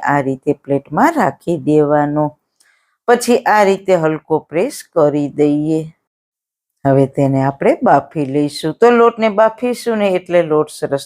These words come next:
દાણેદાર અને છૂટો છૂટો થઈ જશે. તો આપણે પ્લેટને સ્ટીમરમાં રાખીને તેને પંદર થી વીસ મિનિટ જેવો લોટને બાફી લઈશું.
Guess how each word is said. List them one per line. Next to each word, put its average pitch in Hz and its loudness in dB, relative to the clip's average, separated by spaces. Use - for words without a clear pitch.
દાણેદાર 139 0
અને 131 -2
છૂટો 135 -6
છૂટો - -4
થઈ 135 2
જશે. 147 -4
તો 160 2
આપણે 147 0
પ્લેટને 143 0
સ્ટીમરમાં 139 0
રાખીને 139 0
તેને 139 -2
પંદર 139 0
થી 165 -6
વીસ 135 -4
મિનિટ 143 -4
જેવો 139 0
લોટને 139 -2
બાફી 151 -2
લઈશું. 143 -4